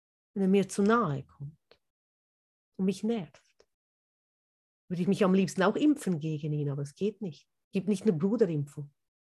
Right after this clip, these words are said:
Tret mir nicht zu nahe, Bruder, heißt die neue Impfung, hat die Schweiz erfunden.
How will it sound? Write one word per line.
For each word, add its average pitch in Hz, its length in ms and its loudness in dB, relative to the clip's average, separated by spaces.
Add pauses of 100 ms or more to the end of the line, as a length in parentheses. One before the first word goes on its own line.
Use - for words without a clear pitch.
(1900)
Tret 262 280 10
mir 294 140 12
nicht 294 260 12
zu 302 140 12
nahe, 302 460 12
Bruder, 220 460 10
heißt 208 320 4
die 262 40 12
neue 311 420 10
Impfung, 311 420 8
hat 220 160 4
die 196 80 0
Schweiz 233 420 -2
erfunden. 202 720 -4